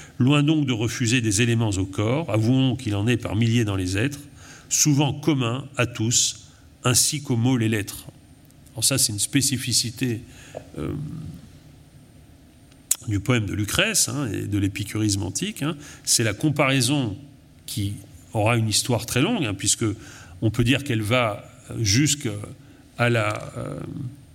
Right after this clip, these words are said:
déchiffrement, hein, du, de l'A D N, en passant par la, par la philosophie de la nature de,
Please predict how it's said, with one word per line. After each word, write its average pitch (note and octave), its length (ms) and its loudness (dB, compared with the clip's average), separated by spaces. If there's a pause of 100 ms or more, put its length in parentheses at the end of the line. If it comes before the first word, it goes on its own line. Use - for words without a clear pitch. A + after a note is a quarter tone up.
(680)
déchiffrement, A2 840 0
hein, G#2+ 40 -2
du, G2+ 240 -4 (300)
de A2+ 200 0
l'A G#2+ 140 4
D A#2 100 2
N, F#3 240 2
en A2+ 100 0
passant A#2+ 460 0
par F#2+ 240 -6
la, G2 320 -6 (500)
par G#2 140 2
la F#2+ 100 4
philosophie A2 480 2
de A#2 40 4
la A2 80 2
nature G#2 340 2
de, G#2 280 0